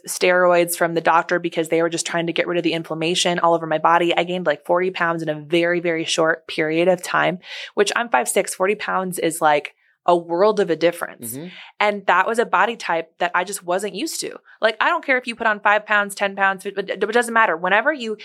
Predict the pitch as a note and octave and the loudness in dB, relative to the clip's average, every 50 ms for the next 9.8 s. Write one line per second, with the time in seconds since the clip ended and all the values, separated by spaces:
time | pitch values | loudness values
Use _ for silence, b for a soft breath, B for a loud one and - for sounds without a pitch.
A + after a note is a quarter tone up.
0 | B B F3+ D#3 F#3+ F#3+ G3+ G#3+ G#3+ G3+ F#3 F3+ E3+ E3 E3 E3+ F3+ F#3 F#3 F3 | B B -4 -2 0 0 0 0 -2 -2 -2 -2 -2 -2 0 2 2 4 2 2
1 | F3 - - - F3+ D#3+ D3+ - - E3 - - F#3 F3 F3+ E3 D#3+ D#3 D3+ - | 0 -4 -4 0 2 2 2 2 -2 -2 0 0 0 0 0 0 0 -2 -2 -4
2 | - - _ - D#3+ D3+ D3+ E3+ E3 E3 - E3 D#3+ E3+ F#3+ A#3 C4+ D#4 D4 B3 | -14 -20 _ -6 -6 -2 2 2 2 2 2 0 2 2 2 2 2 0 -2 0
3 | G3+ G3+ G3+ G#3+ G3 F3 F3 F#3 F#3+ F#3 F3+ F3+ F3+ F3+ - C#3 C3+ - G3+ G3+ | 0 0 0 0 -2 -2 -4 -4 -4 -2 0 -2 -2 -2 -2 -4 -4 -4 -2 0
4 | A3+ A3+ A#3+ A#3 - C#4 B3 - - G#3 - E4+ E4 B B B B B - C4 | 0 0 0 0 -2 -2 0 2 2 2 2 2 0 B B B B B -2 -2
5 | - D#4 C4 B3+ A#3 A3+ - G#3 G3+ G3 F3+ E3+ F3+ G3 G3+ G3+ G3+ G3 G3 - | -2 -2 0 0 0 2 2 2 0 0 0 0 -2 0 0 0 0 -2 -4 -4
6 | - F#3 F3 F3+ F3+ F3+ - D#3 D3 D#3 - - - F3 - - _ C4 C4+ A#3+ | -6 -6 -4 -4 -6 -6 -4 -4 -4 -4 -6 -6 -10 -12 -12 -8 _ -4 -4 -2
7 | G3+ - - B B B B B B B B - G#3 G#3 G#3 G#3 - A3+ G#3 G3+ | -4 -6 -10 B B B B B B B B -2 -2 0 0 2 4 6 6 6
8 | G3 G3 F#3+ F#3+ F#3 F#3 - - G3 G3 G3+ A#3 B3+ B3+ A3+ - B3 B3+ A#3 G#3+ | 6 6 4 4 2 0 -2 -4 -4 0 2 2 2 2 0 -2 0 0 0 0
9 | G#3+ G#3 G3 F#3+ F#3 F3+ F3+ F3+ A3+ A#3+ A#3+ F3+ D#3 D#3 D#3+ | 0 -2 -4 -4 -4 -4 -4 -4 -6 -2 -2 -2 -2 -2 -6